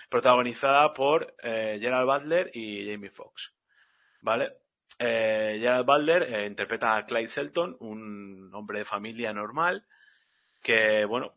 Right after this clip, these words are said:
un día, eh, matan a su esposa y a su hija en una, en un atraco por un par de ladrones,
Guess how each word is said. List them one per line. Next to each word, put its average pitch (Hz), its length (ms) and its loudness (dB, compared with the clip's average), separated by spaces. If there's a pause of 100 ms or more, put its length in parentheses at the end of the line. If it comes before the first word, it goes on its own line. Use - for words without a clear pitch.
un 110 160 -14
día, 123 420 -2
eh, 95 760 -6
matan 104 340 -2
a 101 100 -4
su - 100 -14
esposa 101 400 -10
y 104 60 -6
a 104 80 -6
su 107 120 -12
hija 120 240 -6
en 107 100 -8
una, 92 720 -10
en 95 80 -16
un 101 120 -12
atraco 127 360 -6
por 104 160 -14
un 98 80 -18
par 95 220 -4
de 95 120 -4
ladrones, 151 580 -6